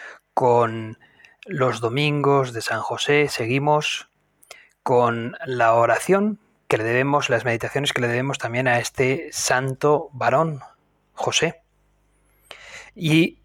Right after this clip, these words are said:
seguimos contemplando ese, esos misterios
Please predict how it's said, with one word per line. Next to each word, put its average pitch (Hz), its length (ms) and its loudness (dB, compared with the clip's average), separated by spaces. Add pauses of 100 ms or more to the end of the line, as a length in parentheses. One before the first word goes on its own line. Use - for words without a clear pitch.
seguimos 165 480 2
contemplando 139 840 2 (1040)
ese, 143 960 2
esos 156 260 -4
misterios 139 760 -2